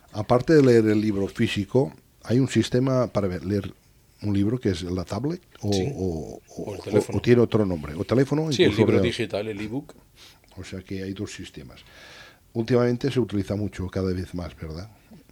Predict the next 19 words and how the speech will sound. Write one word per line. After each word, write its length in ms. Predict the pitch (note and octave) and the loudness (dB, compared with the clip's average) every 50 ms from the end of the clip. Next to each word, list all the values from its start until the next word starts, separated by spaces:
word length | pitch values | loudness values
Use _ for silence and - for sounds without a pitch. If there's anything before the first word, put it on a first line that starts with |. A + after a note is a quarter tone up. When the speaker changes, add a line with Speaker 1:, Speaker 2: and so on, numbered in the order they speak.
| _ - - | _ -18 -14
Speaker 2:
Sí, 140 | - - - - | -14 -14 -12 -10
desde 260 | G#2+ G2 F2+ F2 G2+ | -10 -10 -10 -8 -8
hace 180 | G#2 - - G#2+ | -8 -6 -6 -6
muchos 300 | G#2+ G#2+ F2+ G#2+ F#2+ - | -8 -8 -10 -10 -10 -10
años 260 | G#2 G#2 A#2+ A#2+ - | -8 -8 -8 -8 -6
cada 220 | - G#2+ F#2+ G2 | -6 -6 -6 -6
vez, 240 | F#2 G2+ G2 G2 - | -6 -6 -6 -6 -4
eh, 400 | G#2+ G2+ G2 G2 G2 F#2 F#2 F#2 | -4 -2 -2 -2 -2 -2 -4 -6
está 200 | F2+ - - G2 | -8 -10 -12 -12
creciendo 460 | - G#2 F#2+ - A2 G2 F#2+ F#2+ G2 | -12 -12 -14 -12 -10 -10 -10 -10 -10
más 320 | F#2+ G2+ G#2 G#2+ A2 - - | -10 -8 -8 -8 -8 -8 -8
la, 600 | G#2+ G2 G2 G2 F#2+ F#2+ F#2+ F#2+ F#2 F2+ F2+ F2+ - - - - _ - - - - | -8 -8 -8 -8 -10 -10 -10 -10 -10 -12 -14 -16 -18 -20 -20 -20 _ -20 -20 -16 -12
el 160 | A#2 G#2 G2 | -10 -10 -10
acceso 420 | F#2 - F2+ - G2+ - - B2 | -10 -10 -12 -12 -10 -8 -4 -4
al 120 | A2+ G2+ - | -4 -4 -4
contenido, 1120 | A2+ G2+ G#2 G2 - G2 F2+ F#2 F#2+ F#2+ F#2+ G#2 G#2+ G#2+ G#2 G2+ G2 F#2+ F#2+ G2 - - - - | -6 -8 -8 -8 -8 -8 -8 -8 -8 -8 -6 -4 -4 -4 -4 -4 -6 -6 -10 -12 -14 -16 -20 -16
al 200 | - G#2 G2+ G2 F#2+ | -14 -12 -12 -12 -12
contenido 540 | - F#2+ F#2+ F#2 F#2+ F#2 F#2+ F#2 F#2+ G#2+ G#2 | -12 -12 -12 -10 -10 -10 -10 -10 -8 -8 -8
online 420 | G2+ G2 G2 G#2 G#2 A2+ D3 | -8 -8 -8 -8 -8 -8 -8